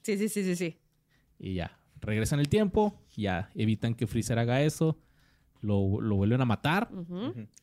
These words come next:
Speaker 3: Que
Speaker 2: Y ya.
Speaker 3: Freezer es el, el villano de Dragon Ball Z que más veces han vencido, güey. Cinco veces
Speaker 2: Sí,
Speaker 3: en total lo han
Speaker 2: güey,
Speaker 3: partido
Speaker 2: güey.
Speaker 3: su madre a Freezer, güey.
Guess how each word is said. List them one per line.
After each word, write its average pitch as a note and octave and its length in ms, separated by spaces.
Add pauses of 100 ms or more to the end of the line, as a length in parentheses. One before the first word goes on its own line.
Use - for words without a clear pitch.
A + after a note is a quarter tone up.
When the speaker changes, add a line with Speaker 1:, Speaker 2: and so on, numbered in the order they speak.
(420)
Speaker 3:
Que E3+ 120
Speaker 2:
Y - 20
ya. G#2+ 60
Speaker 3:
Freezer A3 440
es F#3+ 220
el, F3 800 (420)
el C#3+ 160
villano E3 600
de B2+ 120
Dragon C3 320
Ball E3+ 140
Z F#3 340 (460)
que C#3 120
más C#3+ 280
veces D3+ 300
han D#3 120
vencido, D#3 460
güey. G2+ 260
Cinco - 380
veces F3 180
Speaker 2:
Sí, F#3 60
Speaker 3:
en F#3+ 60
total D3+ 340
lo D3+ 60
han D3+ 100
Speaker 2:
güey, - 40
Speaker 3:
partido D#3+ 300
Speaker 2:
güey. D#3+ 80
Speaker 3:
su E3+ 80
madre C3+ 240
a C3+ 60
Freezer, C3+ 340
güey. G2+ 140